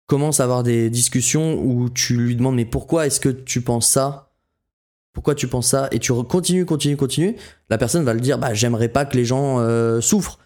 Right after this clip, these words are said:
Tu dis, « Oui, mais pourquoi tu penses ça ? » Et tu redescends comme ça. Et, euh,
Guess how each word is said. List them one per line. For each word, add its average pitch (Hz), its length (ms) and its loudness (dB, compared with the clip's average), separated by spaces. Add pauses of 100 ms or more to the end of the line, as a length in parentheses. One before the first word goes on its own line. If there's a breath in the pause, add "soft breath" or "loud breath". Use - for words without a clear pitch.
(140)
Tu - 80 -2
dis, « - 40 2
Oui, 156 100 2
mais 123 80 0
pourquoi 139 260 0
tu 139 120 -2
penses 135 200 0
ça ? » 127 240 2
Et - 80 0
tu 120 140 -2
redescends 131 420 0
comme 113 140 0
ça. 113 260 -2 (720)
Et, 127 160 2
euh, 120 80 -2